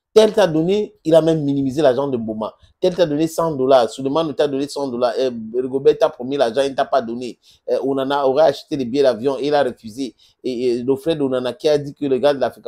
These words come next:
c'est le buveur de sang, Christian Onana. Je ne prends pas cela pour agent comptable. J'attends donc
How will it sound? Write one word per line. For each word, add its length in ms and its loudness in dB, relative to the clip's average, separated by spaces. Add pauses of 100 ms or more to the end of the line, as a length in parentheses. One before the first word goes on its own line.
(160)
c'est 80 -12
le 60 -2
buveur 260 -6
de 60 -8
sang, 260 -6
Christian 340 -8
Onana. 340 -12 (480)
Je 300 -6
ne 220 0
prends 280 0
pas 140 0
cela 260 0
pour 200 -6
agent 240 -2
comptable. 480 -4
J'attends 360 -6
donc 280 -4